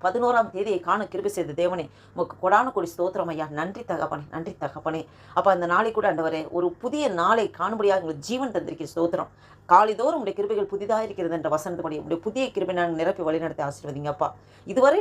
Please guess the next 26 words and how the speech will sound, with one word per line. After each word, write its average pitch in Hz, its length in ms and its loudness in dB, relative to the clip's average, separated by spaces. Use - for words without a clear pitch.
நீர் 190 160 0
எங்களை 165 380 -2
நடத்தி 165 240 -6
வருவதற்கு 151 320 -4
நாங்கள் 143 180 -4
எம்மாத்திரம், 175 440 0
எங்கள் 131 180 -6
வீடும் 180 340 0
எம்மாத்திரம். 151 440 -6
ஆண்டவரே, 165 420 2
நன்றி 185 300 -2
தகப்பனே. 165 420 -2
வாசித்த 170 440 0
வேத 185 220 4
வசனத்தின்படி 180 480 -6
எங்கள் 160 240 -2
வாழ்க்கை 262 400 4
உமக்கென்று 190 400 -4
சாட்சியுள்ள 202 480 0
வாழ்க்கையாக 196 580 4
இருக்க, 180 280 -8
ஆண்டவரே, 165 320 -2
எங்களை 147 240 -6
முழுவதுமாக 190 480 0
அர்ப்பணிக்கிறோம் 165 480 -6
ஐயா. 160 160 0